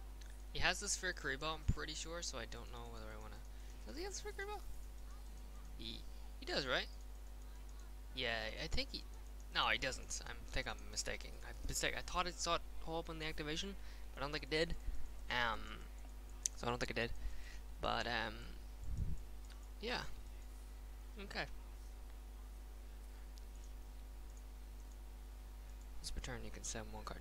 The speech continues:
None of these guys are special summoned to the field, so who cares? Anti-magic arrows. Okay. I, I. Good for you, I guess. <laughs> I mean, sure, my guy.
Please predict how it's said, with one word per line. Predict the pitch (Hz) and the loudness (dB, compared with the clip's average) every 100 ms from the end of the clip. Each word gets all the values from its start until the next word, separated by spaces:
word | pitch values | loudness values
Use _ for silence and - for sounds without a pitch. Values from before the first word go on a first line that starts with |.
| 117 | -2
None | 180 | -2
of | |
these | 226 180 | -2 2
guys | 127 - | 2 4
are | |
special | - 117 113 | 2 2 2
summoned | 107 101 104 | 0 -2 -4
to | - | -4
the | |
field, | - 120 110 | -2 -2 -2
so | - 110 | -2 -4
who | 120 | -2
cares? | 120 - - - - - - - - - - - | -2 -2 -6 -6 -4 -4 -4 -4 -6 -6 -4 2
Anti-magic | 208 247 247 247 269 - | 4 8 8 8 6 4
arrows. | 269 330 156 - - - - - - - - - - - - - - - | 2 4 2 2 8 8 8 4 -2 -6 -6 -4 -4 -6 -6 -6 -6 -2
Okay. | - 427 466 - - - - - - - - - - - - - - - - - 135 | 0 2 6 6 4 0 -4 -6 -6 -6 -6 -6 -6 -6 -6 -6 -6 -6 -6 -2 -2
I, | 131 - | -2 0
I. | 143 - - - - - - - - - - - - - - - - - - | 0 -2 -4 -4 -4 -4 -4 -6 -4 -4 -4 -4 -6 -4 0 0 0 -4 0
Good | - 156 | 2 2
for | 180 | 4
you, | 214 | 6
I | 277 | 6
guess. | 349 370 - - - | 6 4 6 6 12
<laughs> | 480 - 698 - - - - - - - - - - | 12 12 12 8 2 -4 -2 -2 0 0 0 -2 2
I | 160 | 4
mean, | 156 156 160 151 151 - - - - - | 4 4 2 0 -2 -4 -4 -6 -6 -4
sure, | - - 175 202 294 453 440 - - - - - - | 0 2 4 6 6 6 4 4 4 4 2 0 -2
my | 240 | 0
guy. | 262 269 285 | 4 6 6